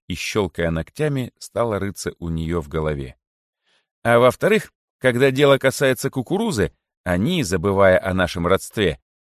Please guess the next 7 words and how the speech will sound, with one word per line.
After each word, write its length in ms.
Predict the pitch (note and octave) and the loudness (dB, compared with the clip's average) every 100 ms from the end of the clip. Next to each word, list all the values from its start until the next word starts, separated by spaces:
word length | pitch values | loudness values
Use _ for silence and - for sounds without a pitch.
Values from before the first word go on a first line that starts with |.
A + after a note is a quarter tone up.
| _ - | _ -2
травят 500 | D3+ G3+ F#3 F3+ E3 | 4 6 6 4 0
нас 220 | F3 - | -2 -2
собаками 800 | - F3 E3 D#3 - F#2+ E2 - _ - | 0 2 6 4 4 -2 -4 -10 _ -12
и 60 | |
ставят 400 | - - F3+ F3+ | -10 0 0 0
свои 220 | - F3 F#3 | -2 -4 -2
капканы, 760 | G3+ G3 - B2+ A#2 A2+ | -2 -2 0 2 2 0